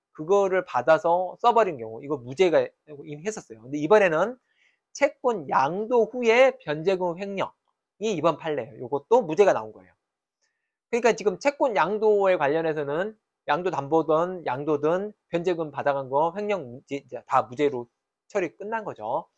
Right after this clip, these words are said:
이중 양도 담보 배임죄는 이제 모두 무죄예요. 다만 딱 하나, 부동산 이중 양도만 여전히 배임죄 인정하고 안 돼요. 그래서 결국은 이제 이런 유형의, 그러니까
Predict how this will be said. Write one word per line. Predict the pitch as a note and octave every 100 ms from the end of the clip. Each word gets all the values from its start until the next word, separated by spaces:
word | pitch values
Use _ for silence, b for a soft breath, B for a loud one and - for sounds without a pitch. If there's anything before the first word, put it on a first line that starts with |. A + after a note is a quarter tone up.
| _ _ _ _ _
이중 | G3+ B3+ C#4+ B3+
양도 | A3 F#3 G3+ G3+ G#3 G3+
담보 | F3 E3+ D#3+ E3 D3+ D3+ -
배임죄는 | D3+ F3 F3 D#3+ D#3 C#3+ C#3+
이제 | C3
모두 | B2 D3+ F3
무죄예요. | A#2 A#2+ A#2+ G2+ -
다만 | B2 C#3 -
딱 | E3+ -
하나, | F#3 A2 _ _ _ -
부동산 | E3 F3+ F3+ D3+
이중 | C#3 D#3 B2
양도만 | G2 A2 B2 G3+ A#3+
여전히 | C#3+ F#3 D3+
배임죄 | D3 D3 C3+
인정하고 | A#2 A#2+ A#2 D3 C3+
안 | - A2+
돼요. | A#2 G2+ -
그래서 | D#3
결국은 | D#3 D#3+ G3 F3+ G3 B2+ _ b b -
이제 | F3+ F3
이런 | D#3+ A3+ F3+
유형의, | C#3+ D3 C3 G#2
그러니까 | _